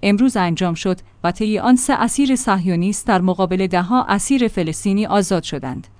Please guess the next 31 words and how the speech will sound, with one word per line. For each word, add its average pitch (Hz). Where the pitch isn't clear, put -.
سرانجام 233
پس 302
از 277
کش 214
و 214
قوس‌های 240
فراوان 202
و 208
اختلافات 190
داخلی 208
میان 247
صهیونیست‌ها 185
و 175
وزرای 190
کابینهٔ 233
این 202
رژیم، 165
آتشبس 220
در 196
نوار 190
غزه 220
از 220
ظهر 214
یکشنبه 208
سی 240
دی 170
ماه 185
وارد 185
فاز 214
اجرایی 165
شد. 147